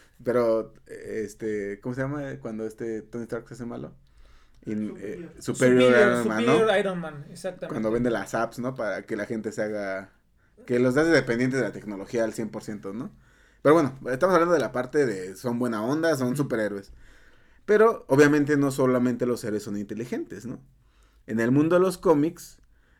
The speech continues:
Speaker 1: recuerdan que les conté sobre personajes que iban a ser compa-, el compa-, el personaje que iba a ser compañero de Red, Red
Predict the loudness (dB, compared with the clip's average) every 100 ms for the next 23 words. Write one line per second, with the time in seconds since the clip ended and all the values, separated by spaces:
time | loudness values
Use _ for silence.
0 | _ -6 0 2 2 0 -2 -2 -2 -2
1 | 0 -2 -4 -8 -6 -6 -6 -4 -4 -4
2 | -6 -8 -8 -10 -12 -8 -8 -6 -8 -8
3 | -6 -4 0 0 0 2 2 0 -2 0
4 | 2 0 0 -2 -6 -8 0 2 2